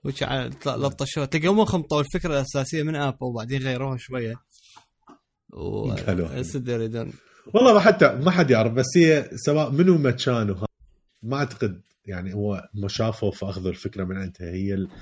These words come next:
Speaker 2: اللوجو مال الأب Store، التطور مالته ترى كان كلش واضح، يعني هي شلون إجت شوي، شوي، شوي، شوي. وهي جاية على حرف أي لسبب.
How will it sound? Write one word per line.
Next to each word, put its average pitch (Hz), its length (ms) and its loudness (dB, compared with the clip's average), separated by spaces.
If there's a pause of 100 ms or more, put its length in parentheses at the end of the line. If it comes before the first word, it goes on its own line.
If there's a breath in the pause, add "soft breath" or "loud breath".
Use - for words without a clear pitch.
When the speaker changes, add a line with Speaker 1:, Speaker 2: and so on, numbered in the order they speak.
(400 loud breath)
Speaker 2:
اللوجو 120 380 4
مال 95 320 0
الأب 98 320 -2
Store، 90 360 -2
التطور 107 460 0
مالته 107 300 -2
ترى 90 200 -4
كان 85 320 -8 (100)
كلش 104 320 -2
واضح، 80 380 -6
يعني 82 220 -12
هي 87 100 -6
شلون 85 280 -6
إجت 82 320 -12
شوي، 80 360 -8
شوي، 82 320 -14
شوي، - 260 -20
شوي. - 240 -20 (440 loud breath)
وهي 131 160 8
جاية 123 180 8
على 104 200 0
حرف - 360 -6
أي 92 200 -6 (360 soft breath)
لسبب. 95 540 0